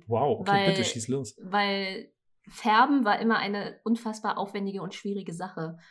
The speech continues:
Speaker 2: Und lila zu färben war ganz besonders schwer. Und es gab
Speaker 1: Oh, okay.
Speaker 2: unfassbar lange keinen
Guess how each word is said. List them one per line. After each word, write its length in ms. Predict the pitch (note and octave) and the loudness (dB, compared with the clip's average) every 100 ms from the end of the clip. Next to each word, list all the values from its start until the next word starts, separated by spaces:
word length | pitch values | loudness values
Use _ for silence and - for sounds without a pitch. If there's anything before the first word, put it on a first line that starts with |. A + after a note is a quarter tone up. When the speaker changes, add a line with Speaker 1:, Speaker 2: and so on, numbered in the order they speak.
| - - | -20 -4
Speaker 2:
Und 220 | G3+ F#3+ | -2 0
lila 380 | G#3 C#4+ G#3 - | 4 4 4 2
zu 120 | F#3 | -8
färben 800 | - F#3+ G3+ E3 D#3 E3 - _ _ _ | -8 -6 -4 -4 -6 -10 -14 _ _ _
war 160 | E3+ F3+ | -4 -2
ganz 240 | F#3 G3+ - | 0 -2 -2
besonders 400 | F3+ F#3+ E3 - | -4 -4 -4 -6
schwer. 340 | C#3 C3 - _ _ _ _ _ | -10 -12 -16 _ _ _ _ _
Und 160 | F#3+ G3 | -6 -4
es 100 | G3 | 0
gab 160 | G3+ | 2
Speaker 1:
Oh, 40 | E3 | 4
okay. 80 | B3+ | 2
Speaker 2:
unfassbar 380 | - A3 E3+ G#3 | 2 2 2 2
lange 280 | G#3 G#3 F#3+ | 0 -2 -6
keinen 560 | - G#3+ G#3+ G3 G3+ | -2 2 2 0 -4